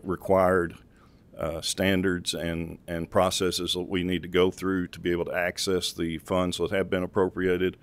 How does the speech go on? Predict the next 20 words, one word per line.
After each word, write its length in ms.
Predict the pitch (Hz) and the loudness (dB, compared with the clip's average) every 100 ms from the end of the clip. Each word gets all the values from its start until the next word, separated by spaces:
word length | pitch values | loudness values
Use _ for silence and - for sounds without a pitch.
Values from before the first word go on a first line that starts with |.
| - - - | -20 -20 -4
are 180 | 87 85 | 2 2
established 600 | 85 - 92 90 87 - | 2 2 4 4 0 0
as 120 | 87 | -2
quickly 380 | - 95 - 90 | 0 -2 0 0
as 100 | 85 | -2
possible. 580 | - 95 92 95 92 85 - - - | 2 2 2 2 0 0 -8 -20 -10
I, 120 | - 90 | -4 0
I'm 200 | 92 85 | 2 0
sure 400 | - 98 92 87 | 2 4 4 2
the 300 | 87 80 76 | 0 -2 -2
stand-up 720 | - 92 92 92 87 90 - | 0 2 2 4 4 2 -2
of 300 | 82 85 80 | 0 0 0
the 320 | 80 80 76 - | -4 -4 -4 2
Office 380 | 90 87 92 | 4 4 -2
of, 380 | 87 78 - - - 65 | -4 -6 -8 -20 -18 -10
uh, 180 | 85 - | -8 -4
Broadband 460 | 90 92 87 92 87 | 4 4 4 2 0
Deployment 540 | - 95 95 92 - | 0 2 2 0 -2
will, 340 | 85 82 82 - - - - | 0 0 -2 -8 -14 -14 -10
uh, 220 | 82 | -8